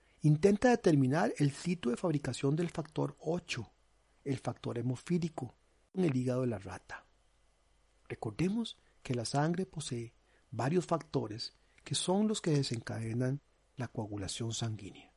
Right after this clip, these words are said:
Sus artículos científicos posteriores abarcaron todo el campo de la coagulación sanguínea,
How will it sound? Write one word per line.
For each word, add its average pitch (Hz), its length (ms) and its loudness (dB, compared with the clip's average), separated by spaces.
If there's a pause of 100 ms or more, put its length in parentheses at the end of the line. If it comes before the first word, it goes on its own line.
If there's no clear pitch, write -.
(2000)
Sus - 180 -2
artículos 247 460 4
científicos 151 640 2
posteriores 131 720 -6 (220)
abarcaron 139 500 2
todo 190 200 4
el 196 120 2
campo 180 400 4
de 196 60 2
la 196 80 2
coagulación 117 520 -2
sanguínea, 123 720 -4